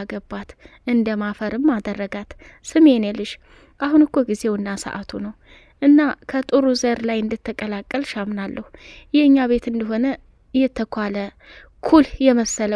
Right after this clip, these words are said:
ቆንጆ ነን እንደምታየው። ያንቺሳ እንዴት ነው ልጁ? የት ነው? የት አካባቢ ነው? ምንድን ነው?" እያለች መጠየቅ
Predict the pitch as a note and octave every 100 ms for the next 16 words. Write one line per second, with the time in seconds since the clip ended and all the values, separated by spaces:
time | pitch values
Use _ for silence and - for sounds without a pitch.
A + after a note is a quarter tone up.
0 | G3+ - A3 G#3+ A#3 B3+ A3+ G3+ A3 G#3+
1 | G#3 G#3 - G3 G#3 - - - _ C#4+
2 | C#4 B3 - G#3+ - G#3 _ C#4 C4+ A3+
3 | - G#3+ G3+ G#3+ - G#3+ - - - -
4 | _ C#4 C#4 A#3+ A3 G3 _ _ - C#4+
5 | C4+ - G#3+ G#3 G#3 G3+ G3+ - - C#4+
6 | C4+ A#3+ G#3+ - A3+ A3+ G#3 G#3 - G#3
7 | G#3 G3+ G3